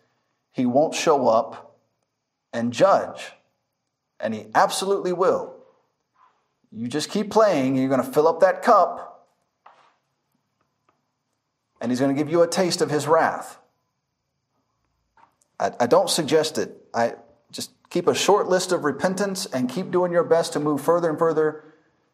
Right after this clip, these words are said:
to Christ, closer and closer to Christ every day. Don't let one day go by where you're not, you're not moving as quickly and as fervently to Jesus Christ as you possibly can. That's, that's the only place of safety.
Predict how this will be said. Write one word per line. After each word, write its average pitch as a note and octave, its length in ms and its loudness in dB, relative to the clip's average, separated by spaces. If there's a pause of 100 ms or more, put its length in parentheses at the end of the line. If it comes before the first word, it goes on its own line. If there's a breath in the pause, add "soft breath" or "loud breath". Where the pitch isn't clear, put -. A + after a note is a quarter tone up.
(160 loud breath)
to C#3+ 120 -6
Christ, - 600 0
closer F#3 400 2
and E3 80 -2
closer E3 300 0
to D3+ 100 -8
Christ - 580 -2 (720)
every D#3 340 2
day. C3+ 360 2 (800)
Don't D3 180 4
let C#3+ 200 2
one D3 280 4
day F#3 180 4
go F#3 180 4
by D3 340 6
where C3 160 4
you're C#3+ 140 0
not, C#3 400 0
you're D3 160 2
not C#3 240 2
moving D#3 600 -2
as - 320 -2 (100)
quickly G#3+ 720 0
and C#3+ 160 2
as B2 340 0 (180)
fervently G3 720 2
to F3 120 -4
Jesus E3+ 360 -4
Christ D#3 360 2
as C3+ 120 -6
you C#3 80 -4
possibly C3+ 460 0
can. A2 260 -6 (1500)
That's, D#2 240 -8
that's - 220 -14
the B2 140 0
only D3+ 160 2
place C#3 260 0
of A#2 60 -8
safety. - 400 -6